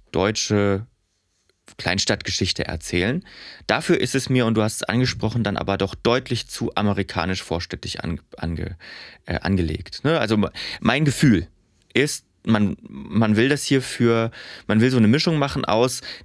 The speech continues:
diesem, dieser europäischen, oh, man soll schon sehen, dass es eine europäische Stadt ist. Deswegen auch dieses, dieses, ähm, dieses, äh,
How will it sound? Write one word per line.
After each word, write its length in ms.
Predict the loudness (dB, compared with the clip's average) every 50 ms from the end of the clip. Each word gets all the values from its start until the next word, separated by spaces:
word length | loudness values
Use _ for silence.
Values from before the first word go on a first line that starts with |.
| -2 0
diesem, 340 | 2 4 4 4 4 4 2 0
dieser 320 | 0 2 2 2 0 2 2
europäischen, 960 | 4 4 4 4 6 8 8 8 8 6 4 2 2 2 4 4 4 2 0 -4 -12 -20 -4
oh, 240 | 2 4 4 4 4
man 220 | 4 2 2 2 2
soll 160 | 2 2 2
schon 180 | 2 2 2
sehen, 240 | 4 4 4 4 4
dass 140 | 2 0 -2
es 80 | -2 0
eine 120 | 0 2
europäische 720 | 2 4 4 2 2 4 4 4 6 6 4 2 2 0 0
Stadt 320 | 0 0 0 0 0 0 2
ist. 340 | 2 2 2 0 -2 -8 -14 -18 -20 -20 -14 -6 -2
Deswegen 260 | -2 0 0 0 0
auch 80 | 0 -2
dieses, 440 | -4 -4 -2 -4 -4 -4 -6 -6
dieses, 420 | -6 -6 -4 -4 -4 -4 -4 -6 -6 -4
ähm, 300 | -2 -2 0 -2 -4 -6 -10 -16 -20 -18 -18 -20 -20 -12 _ -4
dieses, 340 | -2 0 0 0 -2 -4 -6
äh, 420 | -4 -2 0 0 0 0 -2 -4